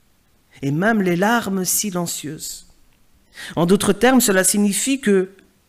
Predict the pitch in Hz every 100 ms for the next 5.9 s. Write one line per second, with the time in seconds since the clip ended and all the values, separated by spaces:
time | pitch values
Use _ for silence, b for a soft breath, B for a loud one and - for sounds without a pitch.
0 | _ 151 151 208 208 269 269 B B B
1 | B B _ - 180 185 214 214 269 269
2 | 196 175 175 185 175 180 180 - - -
3 | _ _ _ B B B - 180 180 254
4 | 254 - 208 208 254 - - 202 202 233
5 | 233 214 208 175 175 196 202 247